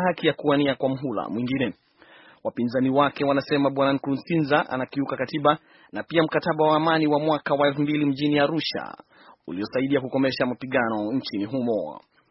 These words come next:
Waziri wa mambo ya nje wa Marekani John Kerry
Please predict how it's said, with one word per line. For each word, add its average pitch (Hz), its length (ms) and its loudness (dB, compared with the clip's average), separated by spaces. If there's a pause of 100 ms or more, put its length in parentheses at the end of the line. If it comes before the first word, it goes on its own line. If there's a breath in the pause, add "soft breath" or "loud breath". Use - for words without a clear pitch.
(1200 soft breath)
Waziri 240 540 6
wa 208 160 4
mambo 196 420 6
ya 180 120 2
nje 165 320 0 (100)
wa 175 80 6
Marekani 160 540 4
John 156 200 4
Kerry 170 360 0